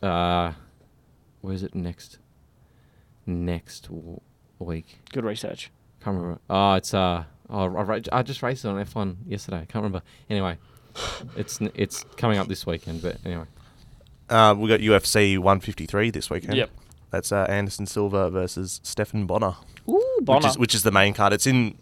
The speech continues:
Speaker 3: Brazil, so there's, like,
Speaker 2: Yeah.
Speaker 3: ten Brazilian fighters on it.
Speaker 2: I was gonna say there was ten people going. <laughs> Yay!
Speaker 3: Yeah, no, so, uh, there's gonna be, there's, no, there's, there's more than ten. I'm looking at it. There's gotta be, like, fifteen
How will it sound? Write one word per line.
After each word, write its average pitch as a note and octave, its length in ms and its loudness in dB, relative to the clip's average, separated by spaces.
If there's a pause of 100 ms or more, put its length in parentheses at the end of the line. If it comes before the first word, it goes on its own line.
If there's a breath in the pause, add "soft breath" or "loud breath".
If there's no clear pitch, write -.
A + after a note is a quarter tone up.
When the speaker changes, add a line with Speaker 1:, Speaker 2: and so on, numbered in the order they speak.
(100)
Speaker 3:
Brazil, F#2+ 380 -4
so - 120 -8
there's, F#2 160 -8
like, G#2 200 -8
Speaker 2:
Yeah. A2 180 -2 (100)
Speaker 3:
ten G2 540 -2 (460)
Brazilian F#2 480 -6
fighters F#2 480 -6 (580 soft breath)
on F2 140 -10
it. B2 80 -4
Speaker 2:
I - 40 -2
was C#3+ 60 4
gonna B2 300 2
say B2 120 2
there A#2 120 4
was A2 100 -2
ten B2 240 0
people A#2 240 2
going. B2 340 2 (240)
<laughs> - 560 -2
Yay! D4+ 680 12 (640 loud breath)
Speaker 3:
Yeah, B2 200 6
no, B2+ 200 6
so, A2+ 280 4
uh, G#2+ 220 8
there's G2+ 240 2
gonna G#2 140 0
be, G2 140 0
there's, A#2 380 2
no, A2+ 280 4
there's, A2+ 160 0
there's C3+ 200 2
more F#2 160 2
than E2 120 -4
ten. E2+ 260 -8
I'm G#2 100 -6
looking F#2+ 280 -8
at E2 100 -4
it. D2 120 -10
There's G2 240 -4
gotta E2+ 220 -4
be, D#2+ 80 -4
like, D#2 160 -6
fifteen F2 540 -6